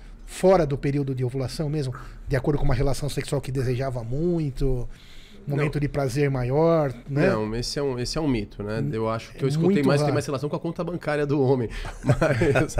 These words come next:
Speaker 1: <laughs>
Speaker 2: não, mas assim, do ponto de vista técnico mesmo, científico,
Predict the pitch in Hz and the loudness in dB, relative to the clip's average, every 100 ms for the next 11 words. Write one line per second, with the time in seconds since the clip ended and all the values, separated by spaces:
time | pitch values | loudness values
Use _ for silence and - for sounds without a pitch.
0 | - - - 143 135 131 139 135 131 - | -4 -6 -8 -2 0 2 2 2 0 0
1 | 127 113 117 147 143 - 127 - 127 127 | -2 -2 -2 -2 -2 -2 -4 -2 0 0
2 | 123 113 117 113 107 113 107 - 156 - | -2 -6 -4 -4 -4 -6 -6 -2 -4 -4
3 | 110 | -12